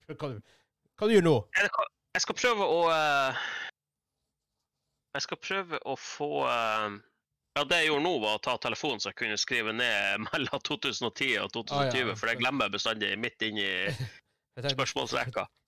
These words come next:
Speaker 1: du får ikke lov å google.
Speaker 2: Ja, men jeg kan legge telefonen vekk igjen, så får jeg bare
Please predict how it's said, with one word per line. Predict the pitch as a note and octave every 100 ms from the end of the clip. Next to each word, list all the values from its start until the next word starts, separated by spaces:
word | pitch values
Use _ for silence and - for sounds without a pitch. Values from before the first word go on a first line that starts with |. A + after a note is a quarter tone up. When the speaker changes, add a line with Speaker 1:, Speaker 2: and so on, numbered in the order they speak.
| _
Speaker 1:
du | A#2
får | -
ikke | G3+
lov | A#3+
å | E3
google. | B2+ F#2+ - - _ _ _ _ _ _ _ _ - -
Speaker 2:
Ja, | G2+
men | A2
jeg | A2
kan | A2 A2
legge | B2+
telefonen | - A2+ B2+ A2+
vekk | A#2
igjen, | - C#2+ -
så |
får | - G#2
jeg | G#2
bare | G#2